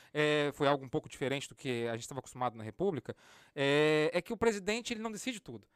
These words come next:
Ele não tem o poder absoluto, ele não tem a situação como um todo. Ah, inclusive foi destituído ontem pelo, pelo próprio ministro do S T F. É, então, assim,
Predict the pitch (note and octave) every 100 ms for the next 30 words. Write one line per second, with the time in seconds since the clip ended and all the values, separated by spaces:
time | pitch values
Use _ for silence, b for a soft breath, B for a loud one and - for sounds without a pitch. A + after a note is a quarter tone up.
0 | _ _ - C#3+ E3 A3 A3+ F3+ F3 D#3+
1 | - D3+ D3+ F3+ - D3+ C#3+ D#3 D3+ E3+
2 | F3+ F3+ D#3+ C#3+ C#3 C3+ - - D3 E3
3 | D3+ C#3+ D#3+ F3 D#3+ F3+ D3+ E3+ A3+ A#3
4 | G#3 - - G3+ F#3+ C4+ D4 E3 D3+ C#3+
5 | B2+ C#3 B2+ D#3+ D#3 C#3+ C#3+ C3 B2 C#3
6 | C#3 E3 - B B B B C3 C3 C#3
7 | C#3+ C#3+ C#3 C3+ C3+ C3 C3 C#3 D#3 G3
8 | F#3+ G#3 D3+